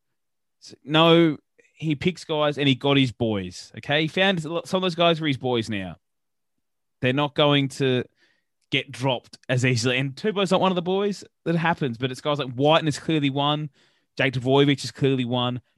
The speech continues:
Tyson Frizell is clearly one, Tarek Sims is clearly one, even though Sims only, only hasn't really always been in the side. Like, those guys are just not gonna go anywhere. That's what happens. They get these coaches. So it's,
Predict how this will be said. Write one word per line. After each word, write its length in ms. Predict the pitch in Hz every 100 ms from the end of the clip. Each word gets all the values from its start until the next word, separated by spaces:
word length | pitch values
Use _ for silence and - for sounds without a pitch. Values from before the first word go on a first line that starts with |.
| -
Tyson 320 | 139 135 131
Frizell 380 | 123 113 127 131
is 80 | -
clearly 300 | 131 120 113
one, 320 | 110 113 113
Tarek 320 | 135 127 -
Sims 280 | - 135 120
is 120 | 120
clearly 320 | - 117 110
one, 360 | 104 101 95 90 _ _
even 140 | 117 117
though 60 | 117
Sims 340 | - 127 110
only, 180 | 120 113
only 220 | 120 117
hasn't 220 | 123 127 120
really 120 | 117
always 280 | 117 113 113
been 180 | 110 120
in 80 |
the 100 | 120
side. 460 | 110 117 101 98 92 _ _ _ _ _ _
Like, 140 | 120 131
those 200 | 156 151
guys 280 | 156 156 151
are 40 |
just 180 | 135 -
not 160 | 135
gonna 140 | 139 127
go 200 | 110 107
anywhere. 400 | 107 98 85 - _ _ _ _ _ _ _
That's 180 | 123 127
what 80 | 151
happens. 320 | 143 131 135
They 80 | 127
get 140 | 123
these 140 | 131 127
coaches. 380 | 123 120 117 110
So 140 | 123
it's, 260 | 120 131